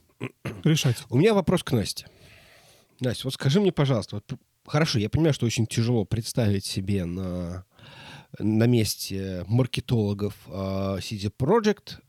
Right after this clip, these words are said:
Speaker 2: Red. Ну, неважно, у вас, в общем, примерно, наверное, такая же ситуация, да? То есть вот вы общаетесь каким-то образом с разработчиками.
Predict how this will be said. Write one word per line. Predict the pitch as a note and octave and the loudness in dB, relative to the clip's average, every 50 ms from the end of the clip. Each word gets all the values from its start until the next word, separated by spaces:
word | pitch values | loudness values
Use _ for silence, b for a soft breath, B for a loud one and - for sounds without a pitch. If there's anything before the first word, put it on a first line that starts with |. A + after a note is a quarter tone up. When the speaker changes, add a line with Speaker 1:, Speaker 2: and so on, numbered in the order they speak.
| - - - | -20 -12 -6
Speaker 2:
Red. | - A#2+ B2 C3 C3 B2 A2 - - - - _ _ B B B B B B C#3 B B B | -4 -2 0 2 0 0 -2 -4 -12 -20 -20 _ _ B B B B B B -20 B B B
Ну, | D#3 F#3 D#3+ - | 2 2 2 4
неважно, | D3+ E3 E3+ D#3+ C#3 A2 G2 G#2+ A2+ | 4 4 4 4 4 2 2 2 0
у | A#2 | 2
вас, | A#2+ C3+ B2 A#2+ - _ _ _ _ - | 2 0 -2 -2 -4 _ _ _ _ -4
в | - | -2
общем, | A#2+ A2 - A#2 A2 - - | -2 0 0 -2 -6 -4 -2
примерно, | - B2 C3+ C3+ A#2+ A2 A#2 A2+ | 0 2 2 2 2 2 0 0
наверное, | A2 A2 A2 G#2 G#2+ A2 | 0 0 -2 -2 -4 -6
такая | - C#3 - - C3 G#2+ | -8 -6 -2 0 0 0
же | F#2+ F#2 | 0 -4
ситуация, | - - - B2 E3+ A3 - - - A#2 F#2 E2+ | -6 -4 -2 0 0 0 0 -2 -4 -4 -4 -2
да? | F2+ G#2 C#3+ D3+ | -2 0 0 -2
То | C#3 - - | -2 -4 -6
есть | G2 G2 - B B B B B B B B B B B B B B _ _ _ _ _ - | -8 -8 -8 B B B B B B B B B B B B B B _ _ _ _ _ -8
вот | G#2 A#2 A#2+ - | -4 -4 -2 2
вы | D3 G#3+ | 2 4
общаетесь | A3+ F#3+ - - F3+ E3 E3 - D3+ C#3 | 4 2 2 2 2 2 2 0 -2 -4
каким-то | - - - - D#3+ D3 C#3 C3+ | -6 -4 -2 0 2 2 4 2
образом | C3+ C3+ C#3 C3 C3+ A#2+ | 2 4 2 2 2 0
с | G#2+ | 0
разработчиками. | C3 A#2+ A2+ A#2+ A#2+ B2 A#2 G#2+ - - - - - - E2 | -2 -2 0 0 0 2 0 0 0 -2 -8 -10 -10 -14 -14